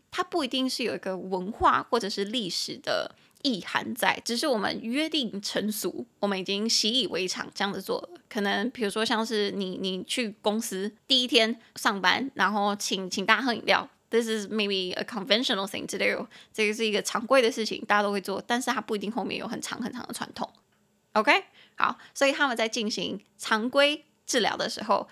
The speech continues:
科学家们就让他们闻汗水。They sniff some of these samples while receiving a conventional therapy. 好，那这是我们的第三句。那接下来就可以来到我们的第四句。那他们闻完之后表现怎么样？哼，就是有闻汗水的人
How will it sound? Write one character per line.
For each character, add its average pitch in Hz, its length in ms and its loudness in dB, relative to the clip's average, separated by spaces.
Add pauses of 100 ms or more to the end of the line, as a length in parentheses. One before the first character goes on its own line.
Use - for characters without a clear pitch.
(160)
科 240 120 -2
学 208 140 0
家 202 140 0
们 185 120 -4
就 - 80 -4
让 190 120 0
他 233 40 -4
们 196 160 -4
闻 - 240 -4
汗 - 240 -2
水。 - 300 -6 (280)
They 226 140 4
sniff 233 380 0
some 226 300 2
of 202 140 2
these 190 200 -2
samples 285 600 2 (180)
while 196 320 8
receiving 196 880 -2
a 190 100 4
conventional 220 760 -4 (180)
therapy. - 460 2 (380)
好， - 260 0
那 214 100 2
这 202 100 -2
是 202 100 -4
我 196 40 -2
们 190 100 -4
的 196 40 -6
第 208 140 0
三 196 180 -2
句。 - 220 -6 (520)
那 370 60 0
接 349 140 0
下 330 80 6
来 285 100 6
就 277 100 0
可 285 100 2
以 - 20 8
来 214 160 6
到 240 80 2
我 220 60 0
们 196 120 -4
的 233 60 -4
第 254 240 0
四 233 260 -4
句。 214 380 -4
那 302 80 -2
他 330 80 -2
们 269 200 2
闻 226 140 0
完 240 180 0
之 233 140 0
后 262 220 2
表 180 180 2
现 254 160 2
怎 220 80 -4
么 - 60 -4
样？ 214 260 2
哼， 330 300 6 (160)
就 359 120 4
是 349 200 4
有 196 160 4
闻 185 260 -2
汗 196 200 0
水 175 180 -2
的 - 80 -10
人 - 260 -6